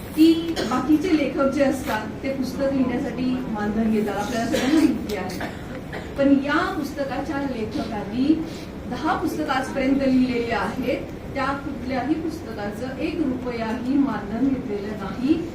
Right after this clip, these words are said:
आणि सगळी पुस्तकं निवृत्तीनंतर लिहिलेली आहेत. ते मला बीएडला शिकवायला होते.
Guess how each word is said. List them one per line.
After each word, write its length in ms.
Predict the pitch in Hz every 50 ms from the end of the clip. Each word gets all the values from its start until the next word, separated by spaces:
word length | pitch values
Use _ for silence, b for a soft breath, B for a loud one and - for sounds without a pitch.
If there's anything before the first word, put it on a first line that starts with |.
| - - -
आणि 160 | 285 311 320
सगळी 420 | 320 - - 349 294 294 370 392 403
पुस्तकं 760 | - 302 262 - - 277 285 254 - 254 285 320 - - - - - - - - - - 214
निवृत्तीनंतर 880 | 220 247 247 254 277 285 - 320 285 254 214 208 202 - - 240 240
लिहिलेली 420 | 254 247 190 185 185 180 180 170
आहेत. 360 | 165 165 - - - - - - - - - - - - - - - - - - - - - - - - - - -
ते 60 | 285
मला 180 | 285 302 302 311
बीएडला 440 | 262 269 285 277 277 269 294 311 -
शिकवायला 400 | - 311 - 220 226 202 190 180
होते. 400 | 175 - - - - - - -